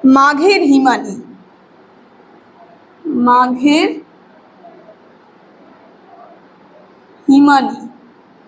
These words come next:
ঠিক আছে, এই দেখো এর মধ্যে বাঘের বিক্রম সম মাঘের হিমানি, এই যে দুটা শব্দের মিল। ঠিক আছে, বাঘের আর মাঘের, কি বলেছে এখানে,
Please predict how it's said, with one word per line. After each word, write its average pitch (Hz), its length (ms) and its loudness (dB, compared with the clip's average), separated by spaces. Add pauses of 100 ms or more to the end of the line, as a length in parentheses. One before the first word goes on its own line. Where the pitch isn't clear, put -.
(800)
ঠিক 320 220 0
আছে, 349 180 -4 (520)
এই 330 160 0
দেখো 302 200 0 (140)
এর 320 180 0
মধ্যে 330 300 2 (240)
বাঘের 277 360 0
বিক্রম 359 380 0
সম 370 120 2 (200)
মাঘের 277 320 2
হিমানি, 262 360 0
এই 359 100 0
যে 330 60 0 (100)
দুটা 311 200 0 (100)
শব্দের 302 340 0 (100)
মিল। 262 220 -8 (520)
ঠিক 320 180 0
আছে, 392 140 -2 (180)
বাঘের 277 420 2
আর 294 80 -2 (100)
মাঘের, 269 380 0
কি 311 80 -2 (100)
বলেছে 359 320 0 (500)
এখানে, 359 220 0